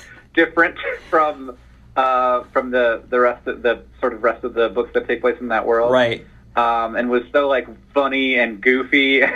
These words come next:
Speaker 1: Mm-hmm.
Speaker 2: uh, but also serious and, like, dealt with, you know, a lot of family issues, which I thought was really great.
Speaker 1: Mm.
Speaker 2: Um, and then I read Three Body Problem,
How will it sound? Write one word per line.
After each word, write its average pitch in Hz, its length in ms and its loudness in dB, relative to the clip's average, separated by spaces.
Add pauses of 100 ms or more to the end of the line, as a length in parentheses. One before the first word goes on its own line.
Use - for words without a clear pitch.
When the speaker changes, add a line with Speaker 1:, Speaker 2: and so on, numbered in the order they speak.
Speaker 1:
Mm-hmm. 127 560 -4 (260)
Speaker 2:
uh, 113 240 0
but 123 200 -2
also 123 380 0 (140)
serious 120 520 0
and, 110 340 -6
like, 104 340 -2 (140)
dealt 113 180 0
with, 113 180 -2 (200)
you 117 100 -6
know, 98 180 -2
a 101 40 0
lot 101 180 0
of 98 140 -4 (340)
family 104 440 -2
issues, 107 520 -6
which 117 160 -10
I 123 40 -2
thought 127 180 0
was - 160 -8
really 143 140 -6
great. 156 280 0 (640)
Speaker 1:
Mm. - 20 2
Speaker 2:
Um, 127 460 0 (420)
and 143 120 0
then 139 80 2
I 139 80 0
read 139 540 0
Three 165 180 2
Body 120 240 0
Problem, 110 680 -2